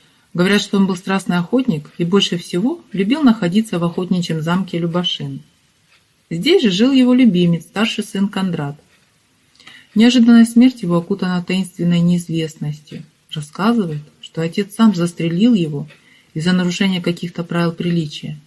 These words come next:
Мало того, сразу же после смерти князя Конрада старик продал очаровательное имение Любашин некоему Гречевскому. Сам же никогда больше не появлялся в окрестных лесах.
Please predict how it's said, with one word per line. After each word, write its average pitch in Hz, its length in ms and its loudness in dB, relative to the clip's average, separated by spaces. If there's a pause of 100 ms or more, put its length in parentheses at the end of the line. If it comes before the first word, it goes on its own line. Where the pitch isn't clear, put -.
(140)
Мало 202 280 -2
того, 160 360 -8 (560)
сразу 190 280 0
же 190 140 -2
после 196 320 -4
смерти 233 640 0
князя 160 320 -2
Конрада 147 580 -4 (480)
старик 302 360 -2
продал 175 300 0
очаровательное 165 800 -2
имение 156 460 -2
Любашин 175 640 2 (340)
некоему 240 500 6
Гречевскому. 156 840 -2 (600)
Сам 339 280 -10
же 220 100 6
никогда 190 460 2
больше 175 380 -2
не 170 120 -2
появлялся 165 640 -2
в 156 40 -8
окрестных 156 540 -8
лесах. 151 480 -12